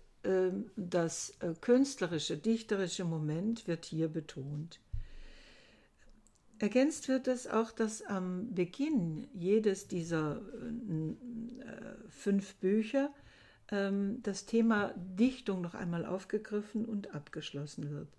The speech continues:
Zum Beispiel eben dann, äh, Buch sechs, ein Wettstreit zwischen Diana und Arachne, den ich ihm, euch auch, im, den ich im Folgenden auch vorlesen will,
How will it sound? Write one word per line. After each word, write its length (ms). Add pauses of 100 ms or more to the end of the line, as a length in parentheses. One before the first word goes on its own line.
(500)
Zum 180
Beispiel 480
eben 500 (200)
dann, 680
äh, 380 (1200)
Buch 180
sechs, 460 (840)
ein 220
Wettstreit 500
zwischen 400
Diana 600
und 180
Arachne, 720
den 160
ich 160
ihm, 260 (220)
euch 520
auch, 320
im, 200
den 160
ich 120
im 100
Folgenden 500
auch 100
vorlesen 580
will, 180